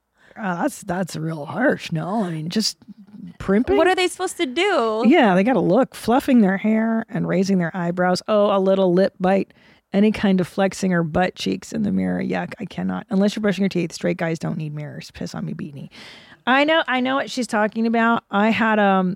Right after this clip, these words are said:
Speaker 1: <laughs> bless his heart, as they say in the South.
Speaker 2: <laughs>
Speaker 1: I had a, I had an ex who has a very distinct mirror face.
Speaker 2: Yeah.
Speaker 1: Um, and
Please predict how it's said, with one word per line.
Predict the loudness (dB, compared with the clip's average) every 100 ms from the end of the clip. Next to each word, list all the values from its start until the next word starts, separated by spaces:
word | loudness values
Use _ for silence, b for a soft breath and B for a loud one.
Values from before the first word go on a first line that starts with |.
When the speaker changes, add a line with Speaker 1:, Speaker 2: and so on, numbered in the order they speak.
| -6
Speaker 1:
<laughs> | -8 -8 -10 -20 -20 -20 _ _ _ -20 -20 _
bless | 2 4 4 2
his | -2
heart, | -4 -12 -12 -2
as | 0 2
they | 2
say | 2 4
in | 4
the | 4
South. | 4 4 4 2 B
Speaker 2:
<laughs> | B -4 2
Speaker 1:
I |
had | 4 6
a, | 6 4
I | 4
had | 4 4
an | 2
ex | 0 -2 0
who | 0
has | 2 0 2
a | 0
very | 0 2 4 6 4
distinct | 2 0 0 0 0
mirror | 2 6 6 6
face. | 4 2 2 0 -6 -8
Speaker 2:
Yeah. | -2 0 2 0 -2
Speaker 1:
Um, | 0 4 4 2 -2 -6 _ _ -2
and | 2 4 2